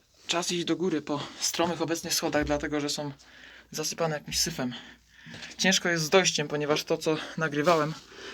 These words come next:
to wejście przez ten ugięty płot było od frontu.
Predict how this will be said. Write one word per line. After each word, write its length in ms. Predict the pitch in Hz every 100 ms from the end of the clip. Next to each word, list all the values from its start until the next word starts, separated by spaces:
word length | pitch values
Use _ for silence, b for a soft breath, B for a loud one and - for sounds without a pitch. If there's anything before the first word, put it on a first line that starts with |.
| B
to 100 | 156
wejście 300 | 147 165 -
przez 180 | 139 143
ten 120 | 147
ugięty 320 | 147 151 147
płot 240 | 147 156 156
było 240 | 147 147
od 100 | 147
frontu. 440 | - 170 147 -